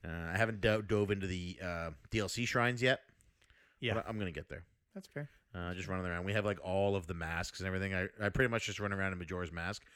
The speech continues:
Speaker 1: When Emily plays, we have a full Ganon costume. She wears it. And every
Speaker 2: Cool.
Speaker 1: time she runs up to people, they cower in fear.
Speaker 2: Oh, cool. What kind of Ganon is it? Like, which game?
Speaker 1: Uh, Ganondorf.
Speaker 2: From, uh,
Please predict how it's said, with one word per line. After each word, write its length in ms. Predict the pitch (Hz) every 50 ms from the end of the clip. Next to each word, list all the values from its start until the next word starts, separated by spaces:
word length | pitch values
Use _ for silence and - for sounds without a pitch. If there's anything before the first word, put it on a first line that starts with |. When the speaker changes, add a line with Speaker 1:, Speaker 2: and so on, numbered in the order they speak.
| - -
Speaker 1:
When 140 | - 127 123
Emily 260 | 123 123 127 131 135
plays, 340 | 131 - 135 135 143 147 143
we 60 | 117 120
have 80 | 120
a 80 | 110 104
full 240 | - - 113 110 104
Ganon 360 | 90 90 87 98 110 117 110
costume. 340 | 123 117 123 127 - 147 139
She 140 | - 110 95
wears 280 | 92 95 98 107 107
it. 120 | 135 160 - - - - - - -
And 80 | 175 110
every 160 | 117 127 123
Speaker 2:
Cool. 40 | -
Speaker 1:
time 160 | 123 123 120
she 120 | - - 117
runs 220 | 110 113 110 107
up 100 | 107 -
to 60 | -
people, 260 | - - 110 - 147
they 120 | 110 98 92
cower 440 | - - - 98 104 104 113 110 104
in 100 | 95 87
fear. 360 | - 95 98 113 139 175 -
Speaker 2:
Oh, 80 | 226 202
cool. 220 | - - 233 151
What 120 | 147 160 -
kind 120 | 202 196
of 60 | 165 143
Ganon 260 | 165 180 180 165 139
is 140 | 110 92 90
it? 140 | 85 80 85
Like, 100 | 95 95
which 380 | 104 113 107 - - - - -
game? 120 | 110 117 117
Speaker 1:
Uh, 480 | 117 113 113 113 110 110 113 110 110
Ganondorf. 500 | 107 - 123 117 113 110 107 110 98 85 - - - _ _ _ _ _ _
Speaker 2:
From, 340 | - - 131 123 123 117 117
uh, 560 | 113 110 110 107 104 104 101 98 98 95 92